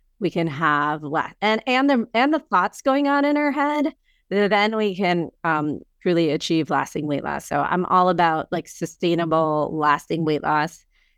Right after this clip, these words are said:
and trying to make it easy, you know, because really, I mean, you know, Kristen, as a life coach,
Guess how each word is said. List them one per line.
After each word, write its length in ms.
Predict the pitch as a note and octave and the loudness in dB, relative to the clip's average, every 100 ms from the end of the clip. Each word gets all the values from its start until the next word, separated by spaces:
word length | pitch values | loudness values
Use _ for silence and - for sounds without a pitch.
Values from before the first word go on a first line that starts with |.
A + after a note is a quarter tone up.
| _ | _
and 240 | A#3 E4 | 2 2
trying 220 | D4+ D#4+ D4+ | 2 0 4
to 80 | |
make 160 | B3+ B3 | 2 2
it 100 | A3+ | 0
easy, 300 | E3+ A3+ F3+ | 0 -2 -2
you 180 | C#3+ D#3 | -2 0
know, 180 | D#3+ F#3+ | 0 0
because 540 | F#3+ G3 F3+ E3+ - | -2 0 0 0 -6
really, 640 | F3+ G3+ B3+ B3 F#3+ F3 - _ _ | -2 2 2 2 2 -2 -8 _ _
I 100 | E3 | -2
mean, 200 | E3 F3 | 0 0
you 140 | G3 | 2
know, 180 | C#4 F#3+ | 4 2
Kristen, 400 | - G3+ - F#3 | 0 -4 0 0
as 140 | F3+ F#3 | 0 0
a 60 | |
life 200 | F#3 G#3+ | 0 0
coach, 200 | F#3+ - | -2 -4